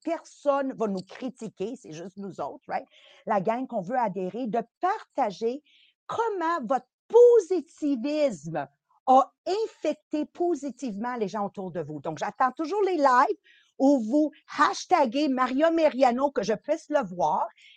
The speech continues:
Intentionnellement, quel a été le résultat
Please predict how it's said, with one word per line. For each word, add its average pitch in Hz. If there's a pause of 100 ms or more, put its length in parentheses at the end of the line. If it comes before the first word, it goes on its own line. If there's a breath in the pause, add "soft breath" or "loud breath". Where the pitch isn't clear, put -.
(160 soft breath)
Intentionnellement, 254 (120)
quel 381
a 254
été 277
le 214
résultat 226